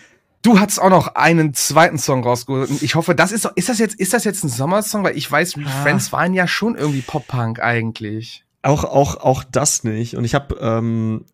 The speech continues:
Speaker 2: da komm ich gleich zu noch als, als kleine, äh, ich sag mal,
Speaker 1: Mhm.
Speaker 2: Rand-, Randempfehlung. Ähm, Real Friends ist, ist eigentlich eine Pop-Punk-Band gewesen. Sind sie immer noch, aber, äh, die haben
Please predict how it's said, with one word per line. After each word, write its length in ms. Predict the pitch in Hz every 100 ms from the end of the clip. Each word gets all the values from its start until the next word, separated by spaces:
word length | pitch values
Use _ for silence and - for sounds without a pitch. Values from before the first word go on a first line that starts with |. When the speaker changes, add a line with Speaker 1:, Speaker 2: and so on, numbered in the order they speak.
| -
Speaker 2:
da 180 | 104
komm 160 | 107 127
ich 80 | 127
gleich 260 | 113 117
zu 280 | - - 127
noch 240 | 120 117 -
als, 220 | 104 -
als 180 | 101 -
kleine, 960 | - 104 110 104 - 101 98 - 101
äh, 40 | -
ich 60 | 95
sag 120 | 98
mal, 160 | 95 87
Speaker 1:
Mhm. 60 |
Speaker 2:
Rand-, 380 | 90 107 123 -
Randempfehlung. 680 | 123 135 110 117 110 107 107 - - -
Ähm, 360 | 117 113 110 110 - -
Real 240 | 117 160
Friends 420 | 180 120 127 135 -
ist, 380 | - 135 - -
ist 280 | 120 117 -
eigentlich 280 | - 120 113
eine 140 | 113
Pop-Punk-Band 760 | 107 - - 107 101 98 95 95
gewesen. 360 | 98 98 104 101
Sind 200 | 113 117
sie 140 | -
immer 240 | 123 135 143
noch, 300 | 131 127 -
aber, 680 | 113 117 117 117 113 110 110
äh, 40 |
die 120 | 107 110
haben 360 | 127 139 139